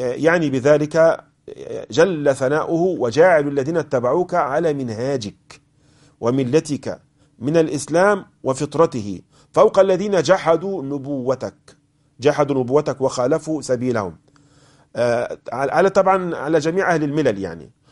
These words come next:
وطبعًا وهناك مما يستشهد للدليل على أن الكلام كله محتاج، يحتاج بعضه إلى بعض بعد ما سبق، أن إدخال الكلام في معاني ما قبله وما بعده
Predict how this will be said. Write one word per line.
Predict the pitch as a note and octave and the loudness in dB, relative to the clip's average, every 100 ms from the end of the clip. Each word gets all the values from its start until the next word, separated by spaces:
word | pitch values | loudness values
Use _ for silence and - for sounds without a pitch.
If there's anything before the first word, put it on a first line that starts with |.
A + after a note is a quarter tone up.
| _ - | _ 0
وطبعًا | D3+ F#3 G#3+ F#3+ | 2 4 4 4
وهناك | F#3 E3 E3 G#3 F#3 D#3+ A#2+ | 2 0 0 0 0 0 -2
مما | D3+ G3+ F#3 E3+ | -8 -6 -4 -2
يستشهد | D3+ D3 F3 - C3 A#2 G2+ | -2 0 -2 -2 -4 -6 -4
للدليل | C3 A2 A#2+ D3 F#3+ D3+ | -4 0 0 2 0 0
على | B2 B2 | 0 0
أن | D#3+ D3 | 0 -2
الكلام | B2+ A#2+ C#3 D3+ | -4 -2 0 0
كله | - E3 C#3+ C3 | 0 -2 -2 -2
محتاج، | B2 - C#3 D3 - - | -2 0 2 2 0 -8
يحتاج | G#2+ - D#3 | -6 0 0
بعضه | A#2+ A#2+ A2+ D3 | 2 0 2 -2
إلى | A#2+ A#2+ | 0 2
بعض | C3+ D#3 A2 | 4 4 2
بعد | A#2 A2 | -2 -2
ما | A#2+ | -2
سبق، | C#3 D3+ F3 - _ - _ - - - | -2 0 0 -2 _ -20 _ -20 -18 -2
أن | D#3+ F3 | 0 2
إدخال | D3+ B2+ F#3 F#3 | 0 2 4 4
الكلام | D#3 D3 C#3+ A2+ | 2 2 2 0
في | G2 D#3+ | -4 -4
معاني | D#3+ D3+ F3+ F3 C#3+ | 0 2 2 0 0
ما | F3 | 2
قبله | A3 G3+ E3 F#3+ F#3+ G#3 - | 2 2 2 2 0 -4 -2
وما | D3 A3 G#3+ | 0 4 4
بعده | F3+ F3 D#3+ F#3 G3 | 4 4 4 2 0